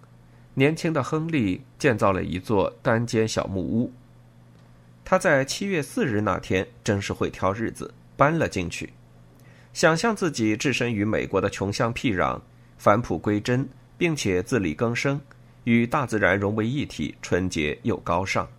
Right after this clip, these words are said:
《瓦尔登湖》一书是梭罗出版的思想录，其中记录了他在两年的时间里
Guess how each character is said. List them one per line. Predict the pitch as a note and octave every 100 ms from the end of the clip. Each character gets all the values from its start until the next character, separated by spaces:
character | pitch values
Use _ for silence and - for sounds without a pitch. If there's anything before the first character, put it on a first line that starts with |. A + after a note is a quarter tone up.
| - - - - - - - - - - - - - - - - - - - - -
《瓦 | E3+
尔 | A3+ C3+
登 | F#3 A#3+
湖》 | - C3
一 | G3+ F#2
书 | - F#2+ G2 -
是 | - G2+
梭 | G2+ C3+ A#2+
罗 | F#2
出 | G2 A2
版 | F2+ F#2
的 | -
思 | - A2
想 | E2 D2
录， | G2 G2+ - - - - - - -
其 | F#3
中 | F#3+ G#3+
记 | G3+ A#3
录 | D#3 A#2
了 | G#2 -
他 | - C3+
在 | A#2
两 | G2 G2 F#2
年 | E2 A2+
的 | F2+
时 | - F#2
间 | G#2 F#2+
里 | D2+